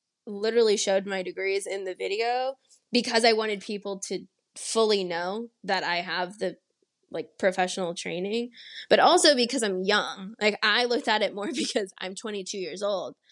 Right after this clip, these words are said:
So people don't assume that I would have all this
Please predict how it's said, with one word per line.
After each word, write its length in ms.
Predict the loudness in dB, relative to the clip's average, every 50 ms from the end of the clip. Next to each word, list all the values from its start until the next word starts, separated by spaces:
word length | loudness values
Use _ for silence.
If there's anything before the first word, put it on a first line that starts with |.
| _ -20 _ _ _
So 160 | -4 -4 -4 -4
people 340 | -2 -8 -6 -4 -4 -4 -2
don't 400 | -2 -4 -2 -2 -4 -6 -6 -8
assume 540 | -10 -10 -4 -2 -2 -2 -2 -4 -6 -6 -4
that 160 | -4 -2 0
I 100 | 0 0
would 140 | 0 -2 -4
have 340 | -4 -8 -6 -4 -4 -6 -8 -10 -20 _ _ _ _ _ _ _ _
all 240 | -6 -4 -2 -2 -2
this 460 | -2 -2 -4 -4 -4 -8 -12 -12 -14